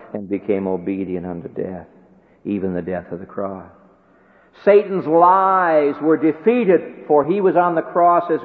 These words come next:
God's truth. And he said, "When you have lifted up the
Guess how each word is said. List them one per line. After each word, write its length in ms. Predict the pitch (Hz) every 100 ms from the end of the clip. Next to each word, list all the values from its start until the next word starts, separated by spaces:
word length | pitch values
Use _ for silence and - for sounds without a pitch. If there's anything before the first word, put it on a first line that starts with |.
| 151
God's 340 | 165 156 131 - -
truth. 400 | 175 214 180 107 - - - - - - - - -
And 160 | 165 202
he 160 | 226
said, 280 | 285 320 147 - -
"When 140 | 208
you 160 | 240 269
have 100 | 226
lifted 360 | 247 254 - 269
up 180 | 302
the 80 | -